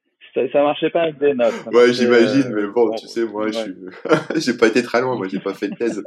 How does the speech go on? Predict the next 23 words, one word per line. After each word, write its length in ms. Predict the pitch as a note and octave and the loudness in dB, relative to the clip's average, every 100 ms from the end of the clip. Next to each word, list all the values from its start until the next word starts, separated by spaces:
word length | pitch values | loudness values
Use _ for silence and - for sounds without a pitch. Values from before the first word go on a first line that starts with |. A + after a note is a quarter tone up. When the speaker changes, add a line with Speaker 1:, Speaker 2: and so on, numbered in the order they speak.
| A#3 - A#3 | -12 -12 -16
Speaker 1:
<laughs> 240 | _ _ | _ _
Speaker 2:
Donc, 300 | F#2+ F#2+ - | -16 -14 -6
euh, 160 | F2+ G#2 - - | -2 -2 -4 -14
<laughs> 260 | - - E3+ - - _ _ _ _ _ _ _ _ _ | -14 -12 -16 -18 -20 _ _ _ _ _ _ _ _ _
Speaker 1:
Non, 280 | A#2+ A#2+ B2 | -6 -2 0
non, 200 | B2+ B2+ | 0 -2
mais 180 | A2 G#2 - | -4 -6 -6
c'est, 200 | G#2 G#2 | -4 -2
oui, 180 | B2+ | 0
oui, 260 | C#3+ C#3+ B2 | 0 0 -2
ça, 100 | - G#2 - | -6 -10 -8
ça 80 | |
va, 140 | A2+ A2+ | -10 -8
ça 100 | G2+ | -10
s'est 140 | G2 G#2+ | -12 -12
bien 140 | G#2+ | -12
passé. 460 | G#2 G#2 A2 G#2 G2 G2 G2+ G2+ | -14 -14 -12 -12 -12 -18 _ _
J'ai, 240 | G2+ G2 G2 - | -20 -20 -20 -16
j'ai, 160 | G2+ F#2+ | -14 -14
j'ai 160 | F#2+ | -18
eu, 300 | F#2+ F#2+ F#2+ F#2 | -20 -18 -18 -8
bah, 200 | G2+ G2 | -4 -2
les, 280 | G2 G2+ | -2 -6